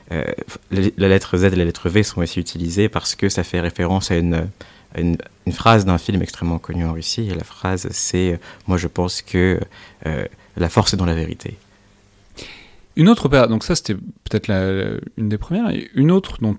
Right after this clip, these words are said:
Speaker 2: il faut peut-être reparler, parce qu'elle, de, elle a demandé,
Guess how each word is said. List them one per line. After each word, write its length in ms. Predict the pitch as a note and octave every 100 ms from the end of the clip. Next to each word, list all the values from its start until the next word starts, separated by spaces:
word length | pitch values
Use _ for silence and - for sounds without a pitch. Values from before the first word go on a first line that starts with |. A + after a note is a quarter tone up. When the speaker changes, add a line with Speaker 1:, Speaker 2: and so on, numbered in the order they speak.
| -
Speaker 2:
il 60 | G2+
faut 160 | G#2
peut-être 320 | F#2+ - G2+
reparler, 280 | - C3 E3+
parce 120 | -
qu'elle, 560 | - G#2+ F#2+ F#2 F2 E2+ G2+
de, 140 | A2+
elle 140 | G2+ A#2
a 60 |
demandé, 520 | A#2 A2+ A2 A2 A2